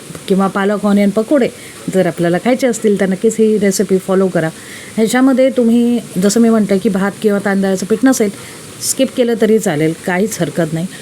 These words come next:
बस त्याचा एक कुरकुरीतपणा वाढवतं ते, जसं अगदी आपल्याला बाजारात भेटतात अगदी तसेच होतात हे कुरकुरीत. नसेल तर स्किप केलं तरीही चालेल. आणि ह्याला एन्जॉय तुम्ही करू शकता सॉससोबत. अ, सॉस नसेल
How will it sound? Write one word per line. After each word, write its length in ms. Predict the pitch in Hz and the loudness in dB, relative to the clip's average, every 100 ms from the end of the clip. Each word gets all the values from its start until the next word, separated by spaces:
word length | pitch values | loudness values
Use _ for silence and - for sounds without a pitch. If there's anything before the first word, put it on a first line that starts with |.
| - - | -16 -4
बस 180 | 214 - | -2 0
त्याचा 200 | 214 208 | 0 0
एक 120 | 208 | -2
कुरकुरीतपणा 680 | - 202 226 226 - 196 196 | -2 -2 2 0 0 -2 0
वाढवतं 420 | 190 160 180 196 | 0 0 0 0
ते, 400 | 180 170 - - - - - 196 | -2 -4 -6 -20 -20 -16 -2 0
जसं 200 | 190 196 | 0 0
अगदी 400 | 185 - 160 214 | -4 -6 -2 0
आपल्याला 320 | 196 190 190 | 0 0 0
बाजारात 340 | 185 160 180 170 | 0 0 0 0
भेटतात 280 | 180 - 170 | -2 -2 -4
अगदी 280 | 165 156 175 185 | -4 -2 0 0
तसेच 280 | 220 254 202 175 - | 0 0 -2 -4 -6
होतात 220 | 175 175 160 | -4 -4 -4
हे 60 | |
कुरकुरीत. 460 | 170 196 175 190 175 - - - - - | -4 -4 -2 0 -2 -4 -16 -20 -18 -2
नसेल 420 | 262 277 277 240 | 0 2 2 2
तर 100 | 226 | 0
स्किप 240 | 214 - 185 - | 0 0 -4 0
केलं 180 | 185 180 - | 0 0 0
तरीही 220 | 175 180 | 0 0
चालेल. 360 | 185 165 160 196 - - - - | 0 0 0 0 -4 -16 -12 0
आणि 160 | 208 | 2
ह्याला 260 | 214 220 226 | 4 4 2
एन्जॉय 380 | 208 185 208 214 | 2 2 0 0
तुम्ही 220 | 214 208 | 0 0
करू 200 | 196 185 | 2 0
शकता 320 | 185 180 190 | 0 -2 -2
सॉससोबत. 640 | 185 208 214 - 160 156 160 - - - - - | -2 0 0 0 0 0 -2 -6 -16 -16 -12 0
अ, 160 | 185 | 2
सॉस 320 | 180 233 240 240 | 2 0 0 2
नसेल 480 | 214 202 202 202 | 2 2 2 2